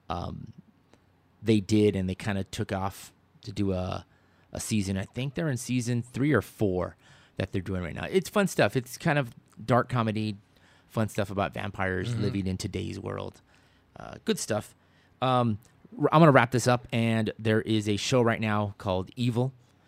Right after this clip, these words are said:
Speaker 1: It's about a priest, uh, I don't wanna say chi-, psychiatrist, a guy, another guy who disproves, you know, things that are happening, uh, another girl. Um,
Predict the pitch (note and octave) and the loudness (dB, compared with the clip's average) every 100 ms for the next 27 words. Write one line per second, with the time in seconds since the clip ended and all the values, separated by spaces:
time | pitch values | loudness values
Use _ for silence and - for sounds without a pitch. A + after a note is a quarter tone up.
0 | _ _ - - G2 G2 F#2+ - - C3 | _ _ -6 -4 -2 -2 -2 -6 -6 -2
1 | B2 A#2+ - - - - D#2 E2+ B1 A#1+ | 0 -2 -8 -14 -18 -14 -14 -14 -14 -16
2 | - - - - - _ - - A2 A2 | -16 -16 -16 -16 -20 _ -20 -16 -14 -14
3 | - - - - - - A#1 - - - | -16 -16 -18 -16 -16 -12 -12 -10 -12 -12
4 | - - - _ - F#2 G2 G2+ G2+ F#2+ | -20 -20 -20 _ -14 -6 -4 -2 -2 -4
5 | - G#2+ A#2 G#2 G2+ G2 F#2 G2+ F#2+ F2+ | -6 -4 -2 0 -2 -2 -2 -2 -2 -6
6 | - _ _ A2+ - - A#2+ A#2 A2 A2 | -12 _ _ -4 -2 0 4 4 2 -2
7 | - - _ _ _ _ _ _ _ _ | -8 -14 _ _ _ _ _ _ _ _
8 | _ C#3 A2+ G2+ G2 - A2+ G#2+ G#2 G2 | _ 0 2 2 0 -2 -2 0 -2 -2
9 | G#2 G#2 G#2 G#2 G2+ G2 - - - G#2 | -2 -4 -2 -2 -4 -6 -10 -12 -6 -4
10 | F#2+ G#2 G2 G2 F2+ - _ _ - - | -4 -2 -2 -2 -4 -10 _ _ -20 -10
11 | E2+ F2+ D2 | -8 -8 -12